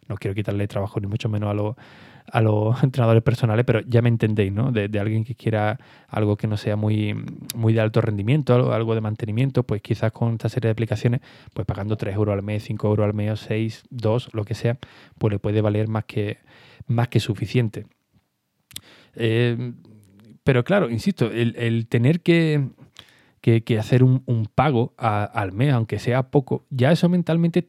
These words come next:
te motiva, ¿no? Te motiva para decir, "Coño, pues, pues quiero hacer aunque sea el, el, el gasto ya que lo estoy pagando, o al menos ya para cerrar el, el, el anillo de actividad o las tareas que me, que me han programado, ya simplemente por el hecho de decir, 'Oye, pues no estoy pagando en balde'".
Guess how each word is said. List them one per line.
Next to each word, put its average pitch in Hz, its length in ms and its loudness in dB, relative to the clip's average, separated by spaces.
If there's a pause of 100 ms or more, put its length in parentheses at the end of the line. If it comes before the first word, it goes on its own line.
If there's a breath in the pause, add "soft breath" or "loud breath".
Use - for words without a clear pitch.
(120)
te 117 100 0
motiva, 104 460 0
¿no? - 160 -10 (1040 soft breath)
Te 117 100 -2
motiva 127 280 2
para 160 120 2
decir, 117 180 -4
"Coño, 156 220 -4
pues, - 140 -8 (120)
pues 101 400 -8
quiero 131 240 2
hacer 143 240 2
aunque 143 220 0
sea 131 280 2
el, 123 220 2
el, 117 180 -4
el 113 200 -4
gasto 123 320 2
ya 123 100 0
que 120 60 0
lo 113 60 4
estoy 120 180 0
pagando, 123 340 0 (460 loud breath)
o 104 200 -2
al 101 140 -4
menos 123 220 2
ya 117 80 2
para 117 160 -2
cerrar 113 360 0
el, 113 380 0
el, 107 380 -2
el 110 140 -2
anillo 107 300 0
de 104 60 2
actividad 110 580 -2 (300 loud breath)
o 95 300 -8
las 101 160 -10
tareas 104 320 -2
que 117 100 0
me, 110 340 -2
que 110 120 -6
me 101 80 -6
han 104 100 -6
programado, 107 560 0
ya 127 160 -2
simplemente 156 560 -2
por 147 140 -2
el 143 100 0
hecho 151 180 0
de 147 60 4
decir, 123 260 0
'Oye, 120 160 0
pues 107 200 -4
no 117 260 2
estoy 127 220 2
pagando 107 360 0
en 101 200 -4
balde'". 95 260 -4